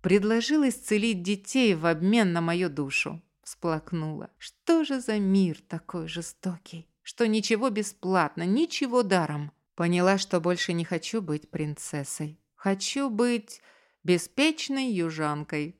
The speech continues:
давить виноград босыми ногами, придерживая алую юбку и напевать похабные песни.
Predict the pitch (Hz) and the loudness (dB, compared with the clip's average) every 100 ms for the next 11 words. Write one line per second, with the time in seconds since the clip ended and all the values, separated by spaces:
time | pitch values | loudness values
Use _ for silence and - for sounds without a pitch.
0 | _ 190 202 202 226 - 202 202 202 180 | _ 2 4 4 0 0 2 4 2 2
1 | 151 143 156 - 151 147 151 151 240 233 | -2 -2 -4 -4 -6 -4 -4 0 2 2
2 | 214 - _ 233 208 247 233 208 190 185 | 0 -2 _ -2 2 2 2 0 0 2
3 | 180 185 185 175 214 233 - - 160 185 | 4 2 0 -2 -2 -4 -4 -2 2 2
4 | 185 190 185 175 233 - 165 - 170 160 | 2 0 0 0 -2 -2 -4 2 2 2
5 | 170 165 147 143 - 156 | -4 -4 -8 -8 -8 -8